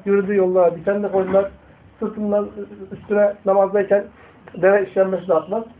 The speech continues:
Hep bunların bütün döndüğü, dolaştığı eksen sorun neydi?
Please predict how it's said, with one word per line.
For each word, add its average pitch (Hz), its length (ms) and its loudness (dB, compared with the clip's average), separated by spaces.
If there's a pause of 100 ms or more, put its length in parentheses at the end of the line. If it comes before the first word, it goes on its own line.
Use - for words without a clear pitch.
Hep 254 160 4 (160)
bunların 240 460 0
bütün 262 280 -4
döndüğü, 226 340 2
dolaştığı 220 480 2
eksen 190 640 0
sorun 220 240 4
neydi? 233 360 2